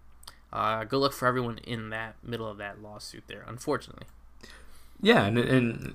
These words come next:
Speaker 2: I, I'm with you kinda on the Sega thing. Uh, uh, unless he really wants to do the independent thing, like, full, full independent, just full
Speaker 1: Mm-hmm.
Speaker 2: control, do something small scale, that's fine too.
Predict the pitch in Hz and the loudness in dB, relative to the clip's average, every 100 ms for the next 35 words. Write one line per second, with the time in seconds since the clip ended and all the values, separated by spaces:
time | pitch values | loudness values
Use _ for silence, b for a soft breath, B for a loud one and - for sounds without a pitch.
0 | - 123 131 127 135 135 131 113 107 101 | 6 6 8 12 12 12 10 6 8 8
1 | 95 95 - 98 95 95 90 95 - 120 | 8 6 6 6 6 4 4 6 8 10
2 | 127 127 135 139 127 107 104 98 104 95 | 10 12 12 12 10 10 10 6 4 4
3 | 90 98 107 98 98 98 95 98 92 98 | 6 8 6 6 6 6 6 4 2 0
4 | 95 - 95 85 - 113 107 - 98 98 | 0 -2 -2 -2 4 10 10 10 6 6
5 | 95 104 95 95 95 - 90 - 101 92 | 4 4 6 4 2 -2 -4 4 6 6
6 | 92 - 92 90 90 92 - - 104 98 | 2 4 6 8 6 2 0 4 4 4
7 | 92 92 - 98 90 101 92 104 - 90 | 0 0 4 4 6 8 10 10 10 6
8 | 85 98 98 | 6 6 6